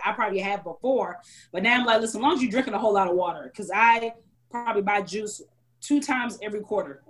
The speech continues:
I, I drink water and aloe, like, twenty-four seven. That helps with your digestion, less sugar. Less sugar is less weight on your body too. So, um, just get it in. You know, I, I don't like plain water, so I have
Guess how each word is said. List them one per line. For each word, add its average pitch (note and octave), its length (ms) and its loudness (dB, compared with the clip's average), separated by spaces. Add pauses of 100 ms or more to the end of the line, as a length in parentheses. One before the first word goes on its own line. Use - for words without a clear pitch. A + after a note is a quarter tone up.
(540)
I, G3+ 200 2
I G#3 100 2
drink G#3 220 -4
water G#3+ 280 4
and G3+ 80 -2
aloe, F#3+ 320 -2
like, F3 260 -8
twenty-four G3 380 -8
seven. F3 380 -8
That F#3+ 120 0
helps A3 260 0
with G3 100 -8
your F3 180 -4
digestion, G3+ 720 -2
less F3 260 -10
sugar. G#3 500 -4 (220)
Less E3 160 -4
sugar A3 640 0
is D3 160 -10
less F#3 220 -2
weight G3+ 180 4
on F3 80 -2
your E3 80 -4
body E3 240 -2
too. G3+ 200 -2
So, E3+ 340 -2 (340)
um, F#3 400 2
just A#3+ 200 4
get C#4+ 160 8
it C4+ 120 0
in. A#3+ 160 2
You G#3 80 2
know, G3 180 2 (280)
I, G#3 280 2
I G3+ 60 0
don't A3+ 160 -2
like A3+ 200 -2
plain A3+ 220 -4
water, A3 220 2
so G#3+ 120 -6
I F#3+ 220 -6
have F3+ 160 -6